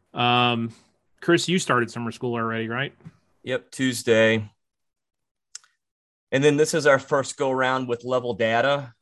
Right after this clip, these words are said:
Speaker 2: for summer school. So level data, it's the thing
Speaker 1: Oh.
Speaker 2: that syncs with our sis and spits out Google and Microsoft accounts automatically. I've never used it for summer.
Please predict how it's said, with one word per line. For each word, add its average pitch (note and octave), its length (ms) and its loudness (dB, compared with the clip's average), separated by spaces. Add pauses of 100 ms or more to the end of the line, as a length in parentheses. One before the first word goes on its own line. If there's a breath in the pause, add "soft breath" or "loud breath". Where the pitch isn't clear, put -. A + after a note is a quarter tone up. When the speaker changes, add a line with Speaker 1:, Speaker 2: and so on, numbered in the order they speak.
(140)
Speaker 2:
for A#2+ 220 -10
summer C3 320 -2
school. C3 380 -4
So B2+ 180 -4
level A#2 200 2
data, A2+ 340 2
it's A2 280 -2
the A#2 120 -8
thing A2+ 320 0
Speaker 1:
Oh. G#2+ 40 -2
Speaker 2:
that G2 100 -4
syncs - 380 -8
with A#2 140 -4
our G#2+ 120 0
sis A2 520 -2
and G2 120 -6
spits - 360 -6
out G#2 380 0
Google G#2+ 680 -4
and F#2 180 -2
Microsoft G2 600 -4
accounts G2+ 360 -6
automatically. G#2 800 -2 (300 soft breath)
I've G#2+ 80 -2
never A2+ 200 2
used A#2 280 -2
it - 160 -8
for - 80 -12
summer. G#2+ 540 0